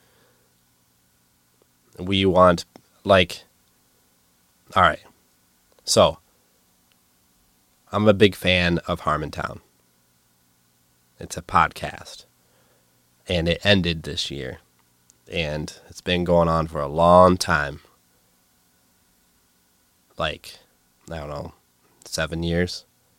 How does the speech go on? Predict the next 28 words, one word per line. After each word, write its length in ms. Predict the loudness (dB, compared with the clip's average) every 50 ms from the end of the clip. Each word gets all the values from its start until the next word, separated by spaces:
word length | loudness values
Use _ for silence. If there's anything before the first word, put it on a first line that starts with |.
| _
five 380 | _ -4 -2 0 0 0 0 -2
years, 280 | -4 -4 -4 -4 -6
something 200 | -6 -8 -6 -4
like 160 | -4 -4 -4 -4
that. 280 | -2 -2 -2 -2 -4 -10 _ _ _ _ _ _ _ _ _ _ _ _ _ _ _ _ _ _ _ _ _ _ _ _ _ _ _ _ _ _ _ _ _
And 380 | -6 -6 -4 -4 -6 -6 -10 -14 _ _ _ _ _ _ _ _ _ _ _ _ _ _ _ _ _ _ _ _ _ _ _ -20 _ _ _ -4 0
I've 600 | 2 4 4 4 4 2 2 0 -2 -4 -6 -6
listened 320 | -4 -4 -2 -2 -2 -2
to 80 | 0 0
every 220 | 0 4 6 6
episode 580 | 6 6 6 2 2 6 8 8 8 8 6 4 -4 -20 -16 -12
in 120 | -12 -12
four 280 | -4 0 2 2 4 2
years. 520 | 2 0 0 0 0 0 -2 -6 -10 -14 _ _ _ _ _ _ _ _ _ _ _ _ _ _ _ _ _ _ _ _ _ _ _ _ _ _ _ _ _ _ _
And 540 | -10 -8 -8 -8 -8 -8 -8 -8 -8 -10 -14 _ _ _ _
there's 180 | -10 -10 -6 -4
an 60 | -4
episode 340 | -4 -4 -6 -6 -4 -4 -4
a 60 | -4
week. 320 | -4 -4 -4 -4 -4 -6 -8
They 120 | -8 -6
never 200 | -6 -6 -6 -8
took 180 | -10 -12 -14 -14
a 60 | -10
break. 480 | -2 4 6 6 6 6 4 0 -6 -20 _ _ _ _ _ _ _ _ _ _ _ _ _ _ _ _ _ _ _ _ _ _ _ _ _ _ _ _ _ _ _ _ _ _ _
And 140 | -10 -6 -4
it 60 | -2
was, 400 | 0 0 0 0 0 -2 -6 -8